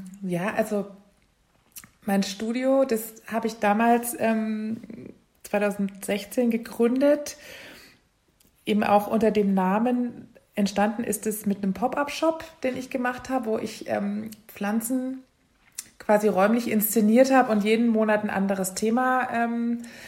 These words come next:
mir ausgedacht habe. Das ging vier Monate und daraus haben sich dann, kamen dann Kundenanfragen, f-, die mich gebeten haben, also Kunden, die mich gebeten haben, für ihre Büros, also es waren tatsächlich von Anfang an fast ausschließlich, ähm,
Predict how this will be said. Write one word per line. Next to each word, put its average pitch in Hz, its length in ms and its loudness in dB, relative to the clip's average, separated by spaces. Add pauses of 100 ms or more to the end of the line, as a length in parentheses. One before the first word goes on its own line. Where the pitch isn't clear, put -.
(160)
mir 226 180 4
ausgedacht 233 600 0
habe. 233 220 -2
Das 214 160 -8
ging 214 180 -4
vier 208 160 -2
Monate 226 520 0
und 208 160 -2
daraus 196 600 -2
haben 208 140 2
sich 220 200 -2
dann, 196 320 2 (420)
kamen 208 200 6
dann 208 140 6
Kundenanfragen, 262 1000 4
f-, 262 240 -6 (1080)
die 240 260 2
mich 233 240 4
gebeten 220 560 0
haben, 226 140 2
also 208 160 -4
Kunden, 226 320 0
die 214 80 2
mich 202 140 -4
gebeten 214 440 -2
haben, 220 300 0 (800)
für - 140 -4
ihre 220 500 6
Büros, 214 760 2
also 226 160 0
es 220 100 -4
waren 208 240 2 (100)
tatsächlich 208 560 -2
von 214 140 -4
Anfang 214 320 -2
an 214 220 -2
fast 214 280 -2
ausschließlich, 214 760 -4
ähm, 196 320 0